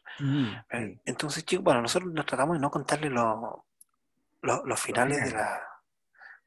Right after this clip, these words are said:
Speaker 2: de las películas, tratamos de, de, de ir avis-, avisándoles. Pero este es un ejercicio, chicos, que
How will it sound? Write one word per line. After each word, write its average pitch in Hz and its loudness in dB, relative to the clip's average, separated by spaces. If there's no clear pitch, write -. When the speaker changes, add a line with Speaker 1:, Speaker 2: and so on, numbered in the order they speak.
Speaker 2:
de - -4
las - 0
películas, 131 2
tratamos 113 -2
de, 110 -6
de, 117 -2
de 113 -4
ir 110 -4
avis-, 110 -8
avisándoles. 113 -4
Pero 127 0
este - -2
es 175 0
un 196 2
ejercicio, 151 -2
chicos, 185 -6
que - -2